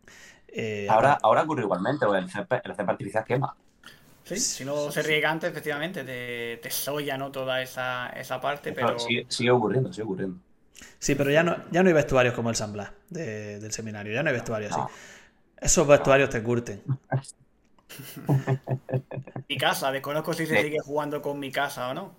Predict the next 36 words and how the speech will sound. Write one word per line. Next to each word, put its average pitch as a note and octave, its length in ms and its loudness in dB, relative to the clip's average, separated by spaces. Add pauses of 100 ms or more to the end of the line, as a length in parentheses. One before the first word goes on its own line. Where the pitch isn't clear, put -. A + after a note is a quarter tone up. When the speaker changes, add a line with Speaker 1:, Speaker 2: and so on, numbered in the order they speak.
(640)
Speaker 2:
No, G2+ 380 4
ya F2+ 180 4
ahora F#2+ 400 6
es F#2 80 -2
Nike. E2 360 -8
El - 100 -10
balón F#2+ 300 0
oficial G2+ 260 -4
de G2 60 0
la F#2 100 2
federación F2+ 380 -4
es - 80 -8
Nike. - 140 -10 (840)
Speaker 1:
En A#2+ 100 -10
el, - 140 -8
en A#2+ 100 -6
el A#2 60 0
San A#2 180 0
Blas C#3+ 160 4
que D3 160 0
te C#3 80 2
asomabas C3+ 340 2
por D3+ 120 4
la B2+ 60 6
ducha, C#3 220 2
había B2+ 120 2
un D3 60 2
agujero C3 360 4
abajo, C#3+ 460 4
de B2 120 -2
ahí C#3 120 2
te E3 100 4
podía C#3 260 4
salir C#3 460 -2
cualquier A#2 360 -4
cosa. - 320 -6